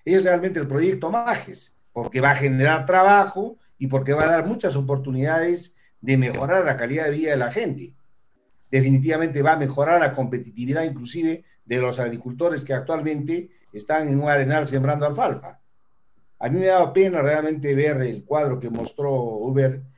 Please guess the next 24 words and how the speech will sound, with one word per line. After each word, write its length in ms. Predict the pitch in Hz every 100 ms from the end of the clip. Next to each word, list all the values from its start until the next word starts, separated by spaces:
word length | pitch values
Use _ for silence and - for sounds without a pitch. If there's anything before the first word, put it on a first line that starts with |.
| _ _
donde 220 | 113 107 113
mostraba 460 | 113 110 147 139
los, 520 | 120 113 113 117 113
qué 180 | - 175
cosa 320 | 170 151 135
cultivamos. 880 | - 110 - 123 139 113 98 - - _ _ _ _ _ _
Y 100 | 107
realmente, 480 | 110 127 139 147 147
definitivamente, 800 | 123 110 110 110 123 139 139 135
los 120 | 127
productos 420 | - 123 143 139 131
de 40 |
exportación 800 | - 123 104 123 117 143 160 - _ _ _ _
creo 200 | 135 143
que 100 | 135
aparecen 420 | 117 120 139 135
a 60 | 117
las 140 | 117
justas 560 | - 170 - 110 - 110
en 100 | 101
la 140 | 104
parte 280 | 139 135 120
final 480 | - 113 127 147 120
de, 180 | 98